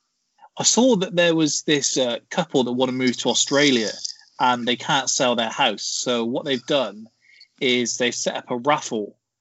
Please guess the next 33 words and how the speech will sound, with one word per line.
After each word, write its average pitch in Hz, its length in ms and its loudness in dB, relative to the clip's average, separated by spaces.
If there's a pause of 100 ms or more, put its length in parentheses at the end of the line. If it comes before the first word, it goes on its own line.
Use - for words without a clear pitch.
(400)
where 117 300 2
they're 117 180 0
charging 135 480 0
five 147 420 0
pound 131 320 -6
for 120 140 -6
a 110 40 -4
ticket 117 500 -8 (260)
and 120 240 -10
you 123 100 -2
can 120 200 -4
win 123 180 2
the 113 60 0
house. - 560 -2 (500)
And 127 120 0
so 127 200 4
enough 147 220 0
people 135 280 0
are 123 80 4
entering, 123 420 -2
so 113 160 -2
they're 113 160 0
making 117 320 -2
more 131 300 4
than 117 140 -4
they 117 80 -2
would 117 180 0
have 107 160 -8
been 117 240 -6
for - 100 -12
selling 120 320 0
their 110 180 -2
house. 113 500 -4